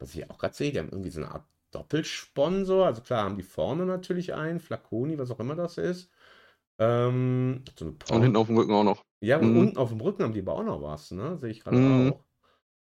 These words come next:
Speaker 1: Ähm, ja, genau. Also, dann erzähl doch mal ein bisschen. Wie, wie ist denn das so, wenn man die live sieht?
Speaker 2: Ähm, ist tatsächlich das zweite Mal schon, dass ich sie live
Speaker 1: Oh,
Speaker 2: gesehen hab.
Speaker 1: okay.
Speaker 2: Weil, äh, es gab ja auch schon eine Vorsaison, wo die Damen,
Speaker 1: Ja.
Speaker 2: äh, dann in Thülen waren.
Speaker 1: Ja.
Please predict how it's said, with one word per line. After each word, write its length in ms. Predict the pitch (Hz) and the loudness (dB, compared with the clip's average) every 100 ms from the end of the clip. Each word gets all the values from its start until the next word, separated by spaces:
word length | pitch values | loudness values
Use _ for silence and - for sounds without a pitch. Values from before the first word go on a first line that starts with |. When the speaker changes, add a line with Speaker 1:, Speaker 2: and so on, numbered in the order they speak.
| _ - | _ -2
Speaker 1:
Ähm, 600 | 107 113 113 117 117 117 _ | 0 2 0 -2 -6 -8 _
ja, 140 | 226 226 | 6 8
genau. 400 | 214 117 80 - - | 8 6 4 0 4
Also, 360 | 156 165 127 | 8 8 6
dann 140 | 185 262 | 2 2
erzähl 220 | - 185 | 6 6
doch 100 | 123 | 6
mal 100 | 104 | 2
ein 80 | 95 | 0
bisschen. 360 | 90 - 101 | -2 -2 -4
Wie, 240 | 185 208 202 | -4 -6 -6
wie 60 | |
ist 140 | 233 143 | -6 -2
denn 80 | |
das 120 | 98 92 | -4 -2
so, 140 | 95 | -4
wenn 80 | 92 | -2
man 120 | 90 | -4
die 80 | 87 | -4
live 280 | 82 76 - | -4 -4 -8
sieht? 240 | 78 76 _ _ _ _ _ _ _ _ _ - | -12 -12 _ _ _ _ _ _ _ _ _ 4
Speaker 2:
Ähm, 640 | 147 147 147 147 147 147 | 4 6 2 -2 -6 -6
ist 140 | 147 | -6
tatsächlich 360 | - 165 185 156 | -6 -6 -6 -6
das 140 | 160 | -8
zweite 260 | - 151 165 | -2 -4 -2
Mal 120 | 175 | -4
schon, 120 | 170 | -2
dass 120 | 165 165 | 0 -2
ich 40 | |
sie 100 | 160 | -2
live 180 | 156 196 | 2 6
Speaker 1:
Oh, 60 | 175 | 6
Speaker 2:
gesehen 220 | 160 180 | 4 -2
hab. 80 | 196 | 2
Speaker 1:
okay. 340 | 190 214 - _ _ - _ _ _ _ | 2 2 -6 _ _ -20 _ _ _ _
Speaker 2:
Weil, 380 | 113 123 123 127 | 4 6 6 4
äh, 520 | 127 127 123 123 113 | 4 2 2 0 -2
es 100 | - | -4
gab 180 | 131 151 | -6 -2
ja 80 | |
auch 120 | 123 127 | -2 -2
schon 200 | 139 113 | -4 -6
eine 200 | 120 113 | -6 -6
Vorsaison, 760 | 135 143 151 160 175 196 151 | -4 -4 -2 -4 -4 -8 -10
wo 80 | 139 | -8
die 100 | 139 | -4
Damen, 280 | 135 135 147 | 0 2 6
Speaker 1:
Ja. 240 | 214 254 | 6 4
Speaker 2:
äh, 220 | - 127 127 | -2 -2 0
dann 180 | 120 | -2
in 160 | 120 135 | -2 -4
Thülen 320 | - 165 165 | 0 2 4
waren. 220 | 170 170 | 2 2
Speaker 1:
Ja. 200 | 139 135 | 2 0